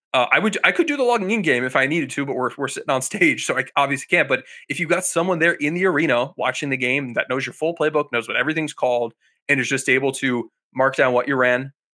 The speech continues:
what the defense ran against it, and then what happened, that gives you information that allows you as quickly as possible to say, "Oh, they've changed from a deeper drop to a higher drop.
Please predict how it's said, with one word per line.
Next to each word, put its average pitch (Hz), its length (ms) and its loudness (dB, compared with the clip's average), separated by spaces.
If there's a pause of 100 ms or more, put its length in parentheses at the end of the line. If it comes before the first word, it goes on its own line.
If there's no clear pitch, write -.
what 123 160 0
the 147 60 -6
defense 135 320 -2
ran 131 120 4
against 123 340 -2
it, 123 180 0 (300)
and 131 100 0
then 120 120 2
what 117 160 0
happened, 135 580 0 (640)
that 143 360 0
gives 156 260 -2
you 170 120 -4
information 139 800 -2
that 127 140 2
allows 127 480 0
you 131 260 -4 (300)
as 139 220 2
quickly 185 1000 -6
as 139 100 -2
possible 135 560 -4
to 131 120 -16
say, 127 280 -2
"Oh, 160 400 2 (380)
they've 131 220 2
changed 131 500 -2
from 113 600 2 (440)
a 117 580 4 (120)
deeper 165 280 -2
drop 147 260 2
to 143 140 0
a 113 40 -2
higher 127 320 4
drop. - 320 -8